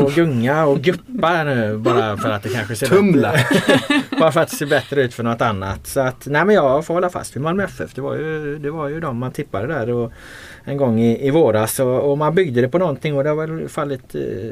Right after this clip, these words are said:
Speaker 1: hyfsat ut, ungefär som man tänkte, även om de nu inte går hela vägen. Men jag tror att Malmö vinner den här allsvenskan på, eh, målskillnad mot Elfsborg. Bättre målskillnad.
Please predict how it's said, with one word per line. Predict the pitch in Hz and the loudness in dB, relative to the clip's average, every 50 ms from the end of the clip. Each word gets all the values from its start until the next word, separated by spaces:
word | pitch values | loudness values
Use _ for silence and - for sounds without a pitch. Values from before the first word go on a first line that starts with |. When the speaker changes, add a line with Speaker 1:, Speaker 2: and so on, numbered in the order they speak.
| 107 101 98 - - 151 | -10 -10 -12 -10 -8 -8
Speaker 1:
hyfsat | 175 156 - - 107 101 101 - - - | -8 -6 -4 -4 -6 -6 -6 -8 -8 -8
ut, | - - - 120 - - - | -6 -4 -6 -6 -6 -6 -6
ungefär | 127 127 127 123 147 123 | -4 -4 -4 -4 -4 -4
som | 107 - | -2 -2
man | 113 107 | -4 -4
tänkte, | 107 131 117 104 101 - 110 107 | -2 -4 -4 -4 -4 -6 -8 -6
även | 101 101 | -4 -4
om | 98 101 | -4 -4
de | 104 110 113 | -4 -4 -4
nu | 107 | -4
inte | 107 107 117 | -6 -6 -4
går | 117 110 113 | -2 -2 0
hela | 117 110 | 0 0
vägen. | 110 110 101 95 95 98 104 113 | 0 0 -2 -2 -2 -4 -2 0
Men | 131 151 185 202 | 2 2 2 2
jag | 190 175 165 160 160 | 2 2 2 2 2
tror | - 180 160 147 143 | 0 0 2 2 0
att | 123 127 | 0 0
Malmö | 156 151 143 127 104 107 113 113 | -2 -2 -2 -2 -2 -2 -2 -2
vinner | 110 123 123 104 90 95 101 101 98 | -2 -2 -2 -2 -2 -4 -4 -6 -6
den | 98 101 95 107 107 113 | -6 -8 -6 -6 -4 -4
här | 131 104 | -4 -4
allsvenskan | 104 107 - - 95 82 80 - - 92 92 101 | -4 -4 -6 -8 -10 -10 -10 -10 -10 -10 -8 -8
på, | 101 127 113 90 82 85 - - - - - - - - | -6 -6 -4 -4 -6 -8 -10 -14 -20 -20 -20 -20 -18 -12
eh, | - 92 92 92 | -8 -6 -4 -2
målskillnad | 113 127 156 156 101 82 80 - 101 90 85 87 90 104 120 131 120 104 101 - - - - - - - - - - | 0 2 2 2 0 -4 -4 -6 -4 -4 -4 -4 -4 -4 -4 -4 -4 -8 -12 -16 -18 -20 -20 -20 -20 -20 -20 -14 -10
mot | 143 113 101 87 - | -8 -6 -6 -4 -4
Elfsborg. | 101 85 71 - - - - - - 55 - - - | -4 -6 -6 -8 -12 -12 -12 -12 -12 -12 -16 -18 -12
Bättre | - - 123 104 - - 123 | -6 -4 -4 -4 -4 -2 -4
målskillnad. | 117 98 - - - - - 60 67 - | -2 -2 -4 -6 -10 -10 -10 -12 -16 -16